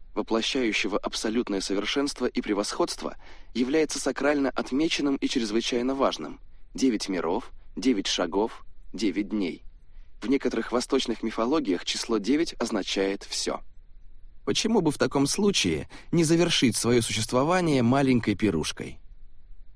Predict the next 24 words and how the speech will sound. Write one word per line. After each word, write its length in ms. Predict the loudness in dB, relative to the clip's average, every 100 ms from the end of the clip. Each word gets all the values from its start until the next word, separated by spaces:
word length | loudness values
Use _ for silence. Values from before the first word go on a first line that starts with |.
| -16 -6
Но 240 | 2 4 6
уже 220 | 6 4
часов 420 | 2 2 2 2
через 300 | 2 2 2
десять 420 | 4 4 4 0
после 320 | 0 0 2 2
начала 500 | 2 2 2 2 2
этой 380 | 0 0 0 -2
пирушки, 720 | 2 2 4 0 -2 -6 -8 -12 -14 -8
страдая 640 | -4 2 2 4 4 4
от 180 | 2 0
чудовищного 680 | 2 2 4 4 2 2 2
похмелья 640 | 2 0 2 4 6 4
и 100 | 4
страшно 440 | 2 2 2 2 2
себя 300 | 2 4 4
жалея, 540 | 4 4 4 2 0 -6 -12 0
я 180 | 4 6
начал 320 | 4 4 2
сокрушаться, 840 | 2 2 2 2 2 2 2 0
что 220 | 0 0 0
принял 360 | 4 4 4
такое 400 | 2 0 2 2
решение. 600 | 2 0 0 -2 -4 -8